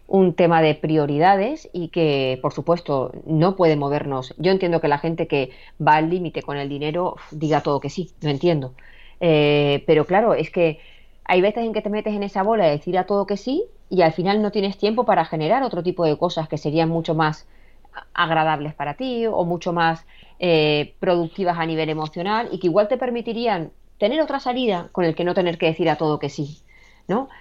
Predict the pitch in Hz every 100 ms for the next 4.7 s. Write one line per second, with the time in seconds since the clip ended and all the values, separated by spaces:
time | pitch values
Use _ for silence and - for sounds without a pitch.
0 | - - 170 180 190 226 247 247 240 220
1 | 202 196 185 196 220 165 165 165 175 170
2 | 175 175 170 156 147 151 220 196 151 147
3 | 156 165 156 151 165 160 160 147 160 160
4 | 156 151 160 151 190 190 190